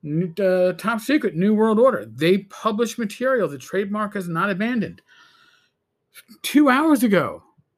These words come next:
on their Facebook feed, on their Facebook page, would like to announce that T S R has been successful,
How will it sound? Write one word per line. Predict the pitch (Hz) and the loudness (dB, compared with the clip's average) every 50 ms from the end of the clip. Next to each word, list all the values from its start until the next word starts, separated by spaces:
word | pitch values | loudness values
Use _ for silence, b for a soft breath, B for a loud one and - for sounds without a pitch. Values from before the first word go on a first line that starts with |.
| _ _ _ _ _ _ _ _ _ _ _ _ _ _ _ _ _ _ _ _ _ _ _ _ _ _ | _ _ _ _ _ _ _ _ _ _ _ _ _ _ _ _ _ _ _ _ _ _ _ _ _ _
on | 131 143 170 | -10 -6 -4
their | 214 254 | -2 -2
Facebook | 262 - 269 269 294 294 - - 254 220 - - | -2 0 0 2 2 0 2 2 2 2 2 0
feed, | - - 160 143 127 110 98 85 92 _ _ _ _ _ _ _ _ _ _ _ _ _ _ | -2 -2 -2 -2 -2 -6 -8 -12 -16 _ _ _ _ _ _ _ _ _ _ _ _ _ _
on | 156 160 185 | -8 -6 -4
their | 202 226 233 | -4 -4 -4
Facebook | 233 - 220 220 220 - - 262 214 - | -4 -4 -2 -4 -2 -4 -6 -8 -8 -10
page, | - - 208 180 151 117 95 80 76 - - - - _ B B B B B B B B B B B - | -8 -6 -4 -4 -4 -4 -6 -10 -12 -18 -20 -20 -20 _ B B B B B B B B B B B 4
would | 220 311 339 240 | 6 6 6 6
like | 226 254 294 330 - | 6 6 6 4 4
to | - - - 262 | 0 2 2 4
announce | 233 220 226 247 226 156 135 123 - - | 6 6 6 6 4 2 -2 -6 -10 -12
that | - 165 160 151 165 151 131 113 - - _ | -16 -20 -8 -6 -4 -4 -4 -6 -8 -14 _
T | - - - 214 233 247 | -10 -2 0 2 4 4
S | 233 226 233 | 2 2 -2
R | 269 269 196 110 90 - - _ _ _ _ _ _ _ _ _ _ _ | -4 -6 -6 -8 -8 -12 -18 _ _ _ _ _ _ _ _ _ _ _
has | _ - 185 196 214 202 | _ 0 2 2 2 2
been | 190 - 220 220 214 202 | 0 0 2 2 2 2
successful, | 202 - 202 190 - - - - - 247 277 302 294 - - - 170 104 98 120 131 | 0 -2 -6 -8 -8 -10 -14 -2 0 2 2 2 2 -2 -6 -8 -8 -8 -8 -10 -14